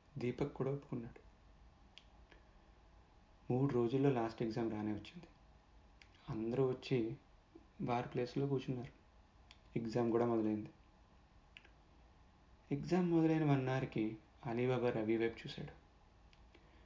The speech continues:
రవి ఏమీ పట్టనట్టు ఎగ్జామ్ రాస్తూ, "సార్, ఎడిషనల్" అని సీరియస్గా అడిగాడు. ఇంకొక థర్టీ మినిట్స్ అయ్యింది. అలీబాబా రవి దగ్గరికి వెళ్ళాడు.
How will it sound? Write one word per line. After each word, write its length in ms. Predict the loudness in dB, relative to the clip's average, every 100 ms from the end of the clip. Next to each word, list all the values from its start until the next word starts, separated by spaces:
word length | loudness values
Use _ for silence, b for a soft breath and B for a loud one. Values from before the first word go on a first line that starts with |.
| B B -6
రవి 220 | -2 4
ఏమీ 320 | 4 6 4
పట్టనట్టు 420 | 4 2 2 2 2
ఎగ్జామ్ 300 | 2 0 2
రాస్తూ, 480 | 0 0 0 0 -4 -16 -20 -20 -18 -4
"సార్, 180 | -4 -4 -8 -20 -16 -6
ఎడిషనల్" 320 | -4 -2 -4 -4 -14 -20 -20 -20 -20 -20 -20 -6
అని 160 | -2 0
సీరియస్గా 440 | 2 0 0 0
అడిగాడు. 380 | -4 -4 -8 -14 -20 -20 -20 -20 -20 -20 -20 -20 b b b b -20 -14 -6
ఇంకొక 440 | -6 -4 -4 -2
థర్టీ 260 | -2 2 6
మినిట్స్ 360 | 6 4 2
అయ్యింది. 460 | 2 4 2 -2 -6 -10 -20 -20 -20 -20 -20 -20 -10 -4
అలీబాబా 520 | -2 0 0 0 0
రవి 300 | -2 -2 -2
దగ్గరికి 340 | 0 0 -2
వెళ్ళాడు. 400 | -4 -6 -10 -18